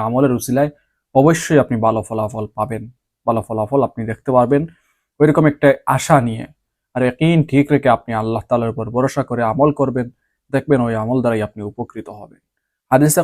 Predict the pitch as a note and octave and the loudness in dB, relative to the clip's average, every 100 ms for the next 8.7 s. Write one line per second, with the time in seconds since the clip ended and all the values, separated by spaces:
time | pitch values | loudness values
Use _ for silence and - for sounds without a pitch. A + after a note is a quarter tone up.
0 | - C#3 B2+ - C#3+ A#2+ A#2+ A2+ A#2+ A#2 | 0 0 0 2 2 2 0 -2 0 0
1 | A2+ A#2 A2+ G#2+ A2 A2+ A#2 A#2 A2+ A#2 | 0 -8 -12 -12 -4 -4 -2 -2 0 0
2 | A#2+ A2 A2+ A2+ A2 A2 B2+ D#3+ _ _ | -2 -4 -6 -4 -2 -2 -2 -2 _ _
3 | _ _ _ C3 C#3 C#3+ F3+ F#3 E3+ E3 | _ _ _ 0 2 2 2 2 0 -2
4 | F3+ F#3 C3 A#2 G#2+ G#2+ C#3 D#3+ E3 _ | 4 4 6 2 2 -2 -6 -6 -8 _
5 | A#2+ A#2+ B2+ - A2+ A2+ A2 A2+ A2+ C3+ | -2 -2 -2 -4 -4 -4 -4 -6 -2 0
6 | C#3 C#3+ C3+ E3+ F#3 D3+ - C#3+ - _ | 0 0 2 4 6 4 4 0 0 _
7 | _ B2 C3 A2 G#2+ G2+ F#2+ G2 - - | _ -6 -4 -4 -6 -6 -8 -8 -14 -20
8 | A#2 - A2+ B2 B2 A#2+ A#2+ | -20 -20 -8 -2 0 0 2